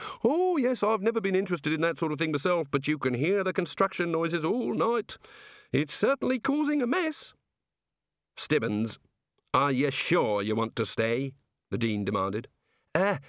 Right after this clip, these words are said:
yes," "I'm sure Mister Stibbons will uphold the fine traditions of the university,"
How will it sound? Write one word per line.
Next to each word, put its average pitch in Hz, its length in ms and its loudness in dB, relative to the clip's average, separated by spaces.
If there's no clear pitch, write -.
yes," 160 380 -2
"I'm 175 300 4
sure 269 340 4
Mister 233 240 0
Stibbons 131 400 2
will 131 160 2
uphold 151 500 2
the 151 80 -4
fine 196 400 0
traditions 135 520 0
of 110 80 -4
the 120 80 0
university," 113 680 -2